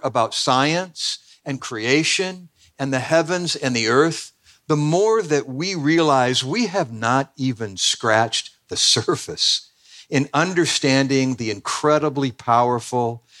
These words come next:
and complex being behind this thing we call life. The idea that your God is too small, I,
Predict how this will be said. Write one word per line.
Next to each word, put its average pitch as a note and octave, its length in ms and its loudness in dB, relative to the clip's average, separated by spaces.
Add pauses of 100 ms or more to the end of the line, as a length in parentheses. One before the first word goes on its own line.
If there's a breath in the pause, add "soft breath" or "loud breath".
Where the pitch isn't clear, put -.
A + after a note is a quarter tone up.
(400 loud breath)
and A#2+ 320 0
complex D3 840 0
being G#2 420 -8 (680)
behind A#2 520 0
this B2 300 2
thing A2 340 -2
we F#2+ 160 -6
call E2+ 520 -2 (280)
life. E2+ 640 -2 (1200)
The D3 100 0
idea G#3+ 320 2
that D3+ 200 -2
your F#3+ 80 0
God D#3+ 280 2
is C3+ 120 -2
too D#3+ 180 -4
small, C#3 500 2
I, B2+ 120 4